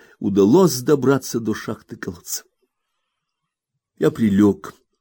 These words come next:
потому что у меня кружилась голова от стука огромного насоса внизу. Затем сбоку я нащупал скобы, но тут меня схватили за ноги и потащили обратно.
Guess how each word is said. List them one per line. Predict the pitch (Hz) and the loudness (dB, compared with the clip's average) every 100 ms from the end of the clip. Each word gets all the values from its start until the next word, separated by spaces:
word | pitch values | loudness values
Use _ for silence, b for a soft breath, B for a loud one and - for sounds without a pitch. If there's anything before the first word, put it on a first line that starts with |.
| _ | _
потому | - 101 | -6 -4
что | 95 - | -4 0
у | 101 | 2
меня | 101 104 - | 4 2 -2
кружилась | 113 101 107 104 92 | -2 0 4 4 2
голова | 92 104 104 117 123 113 | 2 4 4 4 2 0
от | - | -2
стука | - - 120 - - B B | -8 -6 -6 -4 -6 B B
огромного | 107 107 95 113 107 101 101 | -4 -2 2 4 4 4 2
насоса | 95 92 - 120 - 113 | 0 -4 -4 -4 -2 -4
внизу. | 101 98 113 117 b b b b b b b | -2 -2 -2 -4 b b b b b b b
Затем | - 131 175 165 | -4 0 0 0
сбоку | 139 143 180 170 165 | -4 0 0 2 2
я | 170 | 2
нащупал | 165 156 - 175 170 | 0 -2 -4 -2 -2
скобы, | 160 - - 139 175 110 90 b b b b | -2 -8 -2 2 2 2 0 b b b b
но | - 110 | -8 -6
тут | 123 - | -6 -4
меня | 117 117 107 | -2 0 0
схватили | - - 113 - 151 101 95 | -2 -2 -2 -2 -4 -2 -4
за | 90 185 | -2 0
ноги | 123 98 87 87 b b b | 2 0 0 -4 b b b
и | |
потащили | - - 123 - 175 175 | -10 -6 -6 -6 -2 0
обратно. | 160 147 107 95 | 0 0 -2 -6